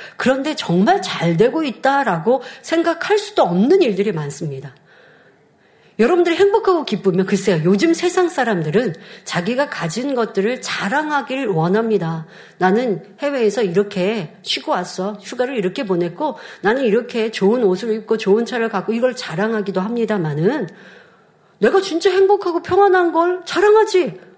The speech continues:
않는 사람도 있는 것이고, 세상 사람 중에도.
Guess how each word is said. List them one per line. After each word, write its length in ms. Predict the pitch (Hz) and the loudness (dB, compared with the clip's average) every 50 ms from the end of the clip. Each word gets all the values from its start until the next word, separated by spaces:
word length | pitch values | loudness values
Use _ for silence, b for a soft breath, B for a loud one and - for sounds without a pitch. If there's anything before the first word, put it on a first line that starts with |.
| _ _ _ _ _ _ - | _ _ _ _ _ _ 0
않는 360 | 233 262 285 302 349 403 403 | 2 2 4 6 6 6 6
사람도 380 | 392 403 381 359 349 330 320 330 | 4 4 2 2 2 2 0 0
있는 300 | 240 202 196 214 277 302 | 2 2 2 2 2 2
것이고, 380 | 262 208 160 - - - 160 | 0 -2 -2 -2 -8 -8 -8
세상 260 | 147 - - 330 359 339 | -8 -4 -2 0 0 0
사람 300 | - 330 320 320 294 277 | 0 -4 -4 -4 -4 -4
중에도. 600 | - - 185 170 175 196 180 160 147 143 165 - | -4 -2 -2 0 0 0 -2 -4 -6 -6 -8 -10